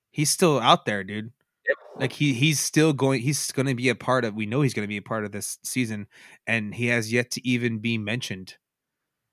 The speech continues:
Speaker 1: Like, let, let's
Speaker 2: That's
Speaker 1: get the
Speaker 2: very
Speaker 1: ball
Speaker 2: true.
Speaker 1: rolling, dude. There's a lot of fucking shit to cover. We've already wasted four episodes on a single worthless fucking clone.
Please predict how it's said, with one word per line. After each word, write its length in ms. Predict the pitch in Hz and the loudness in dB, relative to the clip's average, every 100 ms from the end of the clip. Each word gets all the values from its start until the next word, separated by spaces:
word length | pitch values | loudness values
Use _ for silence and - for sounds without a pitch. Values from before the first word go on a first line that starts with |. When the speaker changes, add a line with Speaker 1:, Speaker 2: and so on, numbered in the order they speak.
| _ _ - 113 - | _ _ -16 -16 0
Speaker 1:
Like, 220 | 120 - | 0 2
let, 140 | 123 - - | -2 0 0
let's 160 | - | 2
Speaker 2:
That's 0 | |
Speaker 1:
get 140 | 302 - | 2 4
the 80 | |
Speaker 2:
very 100 | 165 | 6
Speaker 1:
ball 200 | 147 139 | 8 8
Speaker 2:
true. 80 | 123 | 6
Speaker 1:
rolling, 400 | 120 139 127 107 | 8 6 6 0
dude. 200 | 107 120 | 2 2
There's 220 | 131 156 - | 0 -2 -2
a 60 | |
lot 340 | 117 110 117 110 | 0 4 4 2
of 80 | |
fucking 340 | - 120 - 107 | -2 -2 -2 -8
shit 200 | - 113 | -8 -8
to 80 | - | -8
cover. 340 | 131 120 104 | -4 -4 -2
We've 200 | 107 117 | -2 0
already 200 | 123 127 | 2 2
wasted 480 | 113 110 120 - 113 | 2 0 0 0 -4
four 160 | - 113 | 0 -2
episodes 340 | 117 123 110 | -2 -6 -4
on 80 | 110 | -6
a 60 | |
single 380 | 107 - 113 110 104 | -6 -6 -6 -6 -4
worthless 380 | 117 113 113 - | -4 -4 -6 -6
fucking 340 | - 110 110 | -4 -6 -10
clone. 320 | - 117 107 | -8 -6 -8